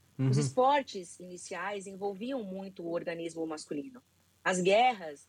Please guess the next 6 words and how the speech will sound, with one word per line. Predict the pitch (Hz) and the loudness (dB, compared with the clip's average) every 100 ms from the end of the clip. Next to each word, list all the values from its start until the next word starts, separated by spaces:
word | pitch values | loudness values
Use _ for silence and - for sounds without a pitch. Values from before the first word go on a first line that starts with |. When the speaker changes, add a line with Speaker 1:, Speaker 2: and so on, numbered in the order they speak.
| _ | _
Speaker 1:
envolviam | 180 175 185 170 214 226 | -18 -12 -12 -10 -10 -8
organismos | 180 - 165 156 156 | -8 -10 -8 -8 -8
masculinos, | 156 151 - 151 143 - - | -8 -8 -4 -2 -2 -4 -14
né? | - 151 180 - _ _ - | -12 -10 -10 -12 _ _ -2
Ainda | 156 196 | 2 4
envolvem. | 208 180 190 170 147 | 4 6 6 6 0